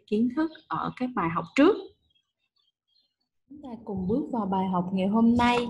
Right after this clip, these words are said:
đó là bài một phần năm. Ở bài học này, cô yêu cầu các bạn chuẩn bị một số đồ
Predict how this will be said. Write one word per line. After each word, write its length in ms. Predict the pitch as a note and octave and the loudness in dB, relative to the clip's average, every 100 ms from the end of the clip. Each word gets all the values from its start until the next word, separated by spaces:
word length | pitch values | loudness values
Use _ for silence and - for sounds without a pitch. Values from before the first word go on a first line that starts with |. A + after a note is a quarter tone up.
| - | -4
đó 120 | G#3+ | 0
là 160 | C#4+ G#3+ | 2 2
bài 340 | F3+ F3+ F3 | 4 4 4
một 380 | F3 F3+ F3+ F3 - - | 2 2 2 -2 -4 0
phần 260 | F#3 F3+ | 2 4
năm. 380 | G3+ A3+ A3+ - - _ _ _ _ _ _ _ _ _ _ _ _ _ _ _ _ _ G3+ | 6 6 4 0 -14 _ _ _ _ _ _ _ _ _ _ _ _ _ _ _ _ _ 0
Ở 140 | G3+ | 2
bài 160 | A3+ A#3+ | 4 2
học 280 | G#3+ F#3+ G#3+ | 0 -2 0
này, 320 | G3 G3 F#3+ | 0 0 0
cô 80 | A3+ | 0
yêu 180 | A3 A3+ G#3+ | 2 2 2
cầu 160 | F#3 A#3+ | -2 -2
các 120 | C#4 | -2
bạn 340 | A3 F3 E3+ E3+ | -2 0 -2 -2
chuẩn 260 | F3 G#3 | 0 2
bị 200 | A3 E3+ | 2 2
một 160 | F3+ F3+ | 0 0
số 220 | - B3 | 0 0
đồ 140 | B3+ | 2